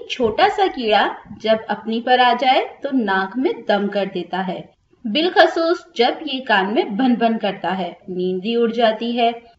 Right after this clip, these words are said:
और जिस घर में छोटे बच्चे हों, वहाँ ये रात भर उनके गालों को चूमकर लाल कर देता है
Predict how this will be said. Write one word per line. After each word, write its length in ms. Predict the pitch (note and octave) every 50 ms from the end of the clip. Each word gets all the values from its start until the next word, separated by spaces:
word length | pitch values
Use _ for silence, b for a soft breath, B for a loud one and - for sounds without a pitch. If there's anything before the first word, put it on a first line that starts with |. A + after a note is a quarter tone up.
| _ _
और 280 | - - G#3+ A#3 G#3+ A3
जिस 220 | G3+ B3 C#4 -
घर 160 | D#4 F4 F4 D#4+
में 160 | D4+ E4+ F4
छोटे 360 | E4+ - C#4 G#3 F#3+ G3+ A#3+ C#4+
बच्चे 320 | - D#4 D#4 - F4 F4+
हों, 520 | F4 F4+ F#4+ G4 F#4 E4+ - - - F#3+ F#3+
वहाँ 300 | G#3+ A#3+ C#4 D#4+ G4 G4+
ये 180 | F#4+ F4+ F#4 E4
रात 340 | A3+ G3 G#3 G3 G3+ G#3+ G3+ G3
भर 240 | G3+ C4+ C4+ C#4 C4 - - -
उनके 320 | G3 G3+ F#3+ F#3+ G3+ A3+ A3+
गालों 300 | A#3+ A#3 A3+ A3+ A#3+ B3
को 180 | B3 - C#4 D4
चूमकर 600 | C#4+ - - G3 F3+ F3+ F3 - A3+ C4+ C5 - -
लाल 220 | A#3 G3+ F#3 F3 F3
कर 160 | - F#3 F3+
देता 320 | F3 F3 F3 E3 - F#3 F3+
है 260 | F#3 F#3+ F3+ F3+ -